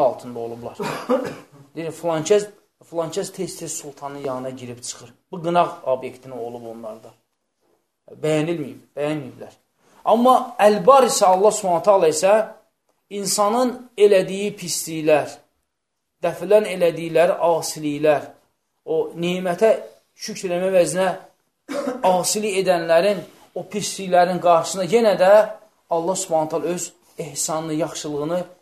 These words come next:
insandan çəkmir, kəsmir. Hətta bəzi dualarda gəlib ki, Allahumma bizə verdiyin nemətləri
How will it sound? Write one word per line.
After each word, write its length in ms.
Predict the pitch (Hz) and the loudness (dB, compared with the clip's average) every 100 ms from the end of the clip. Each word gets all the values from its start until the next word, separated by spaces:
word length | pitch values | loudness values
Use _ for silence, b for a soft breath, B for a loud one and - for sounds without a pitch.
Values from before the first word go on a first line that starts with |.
| _ | _
insandan 500 | 156 135 143 143 151 | -8 -6 -4 -4 -6
çəkmir, 500 | 147 131 - 107 _ _ _ _ _ _ _ _ - | -8 -14 -16 -20 _ _ _ _ _ _ _ _ -10
kəsmir. 500 | 175 - 117 113 - _ _ _ _ _ _ _ _ - | -8 -8 -12 -20 -20 _ _ _ _ _ _ _ _ -18
Hətta 160 | 160 175 | -10 2
bəzi 340 | 190 196 175 | 4 4 4
dualarda 360 | 180 175 170 175 | 4 4 4 2
gəlib 280 | 165 165 147 | 2 2 2
ki, 160 | 208 202 - _ _ _ - | 2 2 -2 _ _ _ -6
Allahumma 600 | 160 170 170 165 196 185 202 - - _ _ _ - | -4 2 2 2 2 2 2 -2 -16 _ _ _ -10
bizə 240 | 165 220 196 | 4 6 6
verdiyin 460 | 190 175 190 208 - 147 160 | 0 -4 -2 -4 -6 -12 -8
nemətləri 800 | 185 185 180 156 175 165 185 | -6 -4 -6 -6 2 4 6